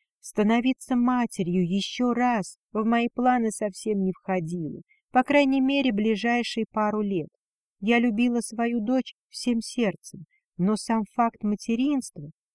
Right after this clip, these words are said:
никогда не делал меня счастливой. Быть может, временно я наслаждалась, но это был просто момент, когда мне требовалась тишина.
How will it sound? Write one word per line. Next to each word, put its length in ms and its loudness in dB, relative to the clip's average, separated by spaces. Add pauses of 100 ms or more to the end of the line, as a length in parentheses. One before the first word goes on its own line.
(140)
никогда 500 2
не 220 2
делал 420 2
меня 360 2
счастливой. 800 -6 (600)
Быть 280 0
может, 380 2
временно 680 2
я 260 0
наслаждалась, 1120 0
но 240 -2
это 260 -2
был 180 0
просто 460 -4
момент, 600 0 (400)
когда 340 2
мне 180 0
требовалась 760 -2 (140)
тишина. 600 -4